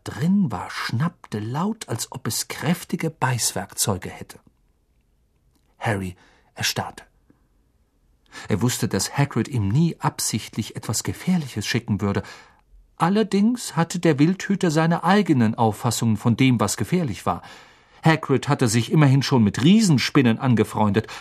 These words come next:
heimtückische, dreiköpfige Hunde von zwielichtigen Gestalten in Wirtshäusern gekauft und heimlich verbotene Dracheneier in seiner Hütte ausgebrütet. Harry klopfte nervös gegen das Päckchen. Aus dem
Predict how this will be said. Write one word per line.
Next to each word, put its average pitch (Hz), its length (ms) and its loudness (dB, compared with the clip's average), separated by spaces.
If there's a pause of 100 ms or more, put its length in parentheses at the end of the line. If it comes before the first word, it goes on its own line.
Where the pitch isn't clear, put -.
heimtückische, 143 760 0
dreiköpfige 131 720 0
Hunde 180 260 6
von 110 200 -2
zwielichtigen 135 800 0
Gestalten 147 480 0
in 104 180 -4
Wirtshäusern 107 520 2
gekauft 104 440 -2 (240)
und - 260 0
heimlich 202 380 2
verbotene 147 500 0
Dracheneier 147 720 0 (240)
in 147 80 4
seiner 143 320 2
Hütte - 280 0
ausgebrütet. - 760 -6 (1120)
Harry 170 320 2
klopfte - 560 -2
nervös 127 520 0
gegen 139 200 -4
das 135 180 -6
Päckchen. - 560 -8 (920)
Aus 113 200 -6
dem 117 220 -2